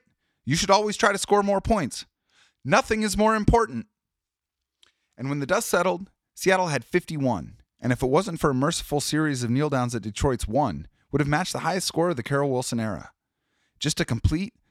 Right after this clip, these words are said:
dominant performance that saw the Seahawks win every facet of the game for sixty minutes.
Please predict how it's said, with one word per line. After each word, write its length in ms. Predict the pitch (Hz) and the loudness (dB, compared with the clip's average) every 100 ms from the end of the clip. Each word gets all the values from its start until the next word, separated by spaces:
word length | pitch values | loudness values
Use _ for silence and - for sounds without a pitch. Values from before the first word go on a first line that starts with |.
| _ - | _ 0
dominant 420 | 135 165 170 - | 2 2 -2 -2
performance 480 | 143 135 117 87 - | -2 -2 -2 -4 -8
that 120 | 90 | -4
saw 140 | 123 | -2
the 100 | 113 | -2
Seahawks 400 | - 143 143 - | -4 -2 -2 -4
win 120 | 127 - | -4 -2
every 220 | 151 165 | -2 -2
facet 400 | 147 135 139 120 | -2 -2 -2 -6
of 120 | 104 | -8
the 60 | 104 | -4
game 240 | 117 98 | -2 -4
for 120 | - | -6
sixty 420 | - - - - | -8 -8 -8 -4
minutes. 440 | 127 107 - - | -2 -2 -6 -14